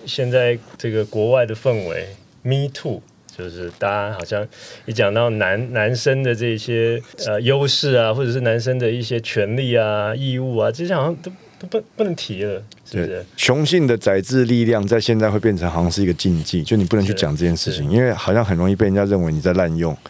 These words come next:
Speaker 1: 嗯。
Speaker 2: 或是你在这个地方去 abuse
Speaker 1: 嗯。
Speaker 2: 异性、
Speaker 1: 是，
Speaker 2: 女性。
Speaker 1: 是。
Speaker 2: 可是我们可以，我们可以从更正面的方式去讨论这个东西。我们可以，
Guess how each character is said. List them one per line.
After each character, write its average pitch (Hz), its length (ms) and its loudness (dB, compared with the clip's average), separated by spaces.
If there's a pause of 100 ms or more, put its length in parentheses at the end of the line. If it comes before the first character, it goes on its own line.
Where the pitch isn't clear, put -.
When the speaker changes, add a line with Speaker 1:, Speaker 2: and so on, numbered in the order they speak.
(160)
Speaker 1:
嗯。 98 340 -10
Speaker 2:
或 104 200 0
是 98 120 -2
你 80 320 0
在 98 200 2
这 104 120 0
个 95 80 4
地 90 120 0
方 90 140 2
去 - 120 -2
abuse 85 640 -2
Speaker 1:
嗯。 98 360 -10
Speaker 2:
异 107 120 2
性、 90 240 -4 (160)
Speaker 1:
是， 95 80 -4
Speaker 2:
女 87 80 0
性。 92 240 -2 (180)
Speaker 1:
是。 - 100 -18
Speaker 2:
可 101 100 2
是 135 200 2 (140)
我 101 120 2
们 104 100 2
可 113 140 2
以， 110 260 0
我 104 100 2
们 110 120 2
可 123 120 2
以 117 80 2
从 101 280 0
更 113 240 2
正 113 160 2
面 104 140 2
的 92 100 0
方 95 200 0
式 90 140 0
去 90 100 -4
讨 76 200 -4
论 80 120 -2
这 78 120 -4
个 78 80 -4
东 78 200 -4
西。 - 140 -6
我 80 60 -2
们 95 120 2
可 95 160 0
以， 92 140 0